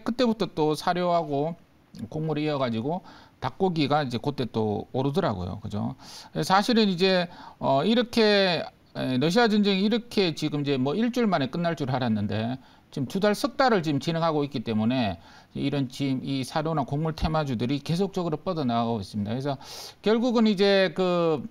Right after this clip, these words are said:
예상을 했-, 예상하기보다 더 훨씬 더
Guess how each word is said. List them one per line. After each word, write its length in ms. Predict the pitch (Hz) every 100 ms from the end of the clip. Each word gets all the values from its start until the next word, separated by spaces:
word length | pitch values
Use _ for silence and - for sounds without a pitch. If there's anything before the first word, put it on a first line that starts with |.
| -
예상을 1400 | 160 202 220 220 214 214 208 208 196 190 185 180 160 143
했-, 120 | 190 - - _ -
예상하기보다 1700 | 131 156 165 202 196 190 202 185 175 165 160 156 139 127 120 147 135
더 120 | 139
훨씬 420 | 127 226 226 233
더 380 | 147 110 147 190